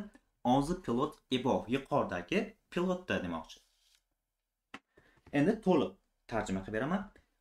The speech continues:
Box plot bizga oltmishta bolalarni weight, vazni ko'rsatib berar ekan. How many kids, nechta bolalarni og'irliklari o'n sakkiz va yigirma uch kilogramm orasida. Agarda yigirma uch kilogramm ifodalab bersa,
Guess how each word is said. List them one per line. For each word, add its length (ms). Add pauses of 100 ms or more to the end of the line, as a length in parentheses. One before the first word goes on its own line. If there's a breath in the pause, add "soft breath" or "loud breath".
(100)
Box 280
plot 300
bizga 300 (100)
oltmishta 380
bolalarni 480 (760)
weight, 240 (380)
vazni 340
ko'rsatib 360
berar 200
ekan. 260 (600 soft breath)
How 100 (120)
many 280
kids, 320 (100)
nechta 300
bolalarni 540
og'irliklari 580
o'n 160
sakkiz 300
va 80
yigirma 260
uch 140
kilogramm 360 (220)
orasida. 400 (380 soft breath)
Agarda 320 (100)
yigirma 320
uch 140
kilogramm 440
ifodalab 460
bersa, 380